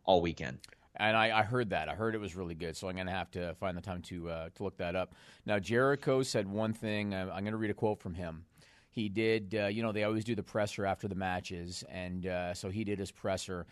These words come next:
Speaker 2: and he basically cut a promo, and it was in regards to the potential for an A E W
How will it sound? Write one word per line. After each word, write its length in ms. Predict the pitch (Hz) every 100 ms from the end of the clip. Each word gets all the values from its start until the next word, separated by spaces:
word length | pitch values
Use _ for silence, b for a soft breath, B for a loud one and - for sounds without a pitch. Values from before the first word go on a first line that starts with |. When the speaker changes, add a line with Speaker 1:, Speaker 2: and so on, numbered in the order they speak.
| b b
Speaker 2:
and 100 | 107
he 80 | 113
basically 640 | 120 120 208 196 185 156
cut 220 | 131 151
a 40 | 113
promo, 680 | - 127 123 120 101 95 92 b b b
and 120 | 107
it 60 | 113
was 140 | 117
in 100 | 139
regards 560 | 139 127 123 117 117 -
to 240 | - 117
the 160 | 107 107
potential 500 | 117 - 113 - 120
for 220 | - 104
an 160 | 95
A 40 | 104
E 160 | 113 113
W 580 | 107 104 101 104 98